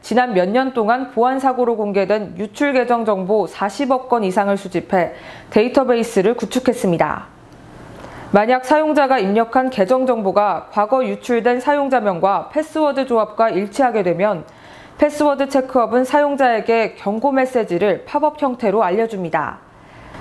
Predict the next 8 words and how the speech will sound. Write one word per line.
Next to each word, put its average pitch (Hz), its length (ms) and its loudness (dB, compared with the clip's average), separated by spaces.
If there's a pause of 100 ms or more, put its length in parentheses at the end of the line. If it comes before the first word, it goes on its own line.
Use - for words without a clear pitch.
(360)
특히 302 420 0
유출 285 320 0
계정 269 320 2
디비와의 240 720 2
일치 220 380 -2
여부 247 280 2
확인 208 220 -2
시 185 380 -2